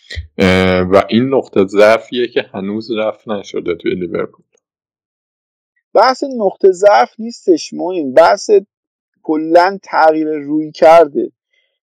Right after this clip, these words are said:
Speaker 2: ما زمانی که واینالدوم و هندرسون رو داشتیم یه تیم بودیم که مدام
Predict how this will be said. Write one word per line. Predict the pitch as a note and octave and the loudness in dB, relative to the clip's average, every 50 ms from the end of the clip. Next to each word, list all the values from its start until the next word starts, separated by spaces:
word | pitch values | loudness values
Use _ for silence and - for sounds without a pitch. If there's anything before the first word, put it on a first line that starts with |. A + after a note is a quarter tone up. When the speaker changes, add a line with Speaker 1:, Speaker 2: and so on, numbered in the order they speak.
| - | -4
Speaker 2:
ما | - E3 G3 | 0 0 0
زمانی | G3 F#3 G3 F3+ F3+ G3+ G#3+ A3 G#3 | 2 4 2 2 4 4 2 0 0
که | - - F3 D#3+ D#3 D3+ D3 C#3+ C3+ - _ _ _ _ - - _ - | -4 0 2 4 4 2 2 0 -4 -8 _ _ _ _ -20 -20 _ -18
واینالدوم | - C3+ C#3+ D#3+ E3 D#3+ D#3 D#3+ D#3 D#3 D3+ F3 F#3+ F#3 D#3+ | -8 2 4 4 4 4 2 0 -2 0 2 0 0 2 4
و | D#3 | 4
هندرسون | D3+ D3 C3 C3+ C3+ C#3+ D3 C#3+ D3 D3 C#3+ - - F#3 F3+ F3+ | 4 4 2 0 -6 -6 -6 -4 -4 -4 -4 -4 -8 -10 -6 -4
رو | E3 | -4
داشتیم | C#3+ C#3+ C#3+ C#3 C3 - - - D#3 D#3 D#3 D#3 D#3+ E3 F3+ F#3+ _ _ _ _ _ _ _ _ _ _ _ _ _ _ _ _ _ _ _ | -2 0 0 -2 -2 -6 -14 -14 -12 -12 -10 -10 -10 -10 -12 -14 _ _ _ _ _ _ _ _ _ _ _ _ _ _ _ _ _ _ _
یه | B2+ B2+ C3+ E3 F3 | -10 2 4 4 4
تیم | - - F#3 F3+ | 4 0 -8 -6
بودیم | F3 E3+ E3 F3 F3 F3 | -6 -8 -8 -8 -8 -10
که | E3 - F3+ F3 E3+ E3+ E3+ D#3+ _ _ | -4 -2 -2 0 0 0 0 -2 _ _
مدام | D3+ C3+ C3+ C3 C3 C3 C3+ D3 D#3 D#3+ D#3 D#3 D3+ | -18 -12 -6 -2 0 4 6 6 6 6 4 0 -4